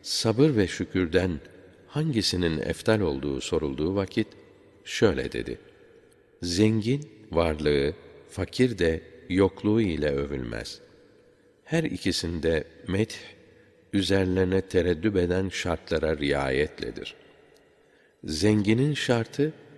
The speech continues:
o serveti meşru yolda kazanıp, meşru yolda sarf etmek ve bu suretle servetin zevkine varmaktır.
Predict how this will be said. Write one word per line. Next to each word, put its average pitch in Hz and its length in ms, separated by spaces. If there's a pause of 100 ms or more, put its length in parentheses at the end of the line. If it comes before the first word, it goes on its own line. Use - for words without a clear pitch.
(420)
o 156 80
serveti 95 720 (360)
meşru 110 540
yolda 80 340
kazanıp, 95 480 (640)
meşru 90 540
yolda 113 320
sarf 110 340
etmek 123 340 (720)
ve 76 300
bu 113 100
suretle 101 640 (400)
servetin 104 680
zevkine 78 580
varmaktır. 60 680